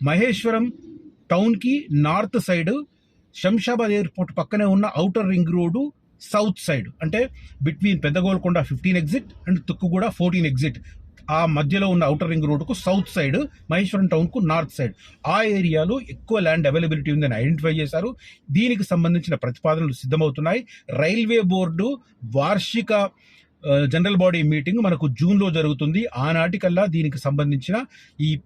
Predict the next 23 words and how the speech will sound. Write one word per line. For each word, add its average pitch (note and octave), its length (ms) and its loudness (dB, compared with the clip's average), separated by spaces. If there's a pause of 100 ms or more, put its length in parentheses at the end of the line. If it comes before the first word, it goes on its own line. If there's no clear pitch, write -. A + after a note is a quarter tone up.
పూర్తి G3 280 0
స్థాయిలో D3 380 0
కసరత్తు D#3 480 -2
జరిగి, D3 400 0 (280)
రాష్ట్ర E3 360 -2
ప్రభుత్వం E3+ 420 -2
కూడా D#3 220 0
సహకరిస్తే, D#3 680 -2 (220)
ఆ D3 120 0
రోజు D#3+ 380 2
ఆ C#3+ 240 -2 (420)
హై D#3+ 120 0
స్పీడ్ F3+ 360 -2
రైల్వే C#3+ 420 0
కారిడార్కు C3 600 0
సంబంధించిన C3+ 640 -2 (880)
అతి A3 240 0
పెద్ద G3+ 400 -2
టెర్మినల్ F#3+ 500 2
మనకు A#3 440 -2
మహేశ్వరంకు F3+ 640 0
నార్త్ E3+ 400 -2
సైడ్ E3 240 -2